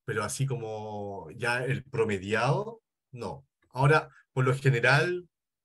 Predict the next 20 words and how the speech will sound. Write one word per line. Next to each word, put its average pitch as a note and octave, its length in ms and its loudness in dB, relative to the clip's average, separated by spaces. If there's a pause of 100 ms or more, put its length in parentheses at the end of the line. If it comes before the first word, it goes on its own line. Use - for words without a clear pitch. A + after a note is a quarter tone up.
entran C3+ 340 2
en A#2 60 -6
el A#2 60 -8
mismo B2 260 -4
día, G#2+ 600 -2 (380)
a G2 140 -8
la G2 140 -4
hora, G2+ 680 -2 (640)
pero, G2 640 -6 (400)
pero C3+ 260 0
puede B2+ 180 4
variar A2+ 320 2
según A2 320 -6
el, G#2 120 -10
el, F#2+ 300 -12
el, F#2 200 -12
la F2+ 100 -2
carga G#2+ 220 0
del G2 120 -4
clúster. - 380 -10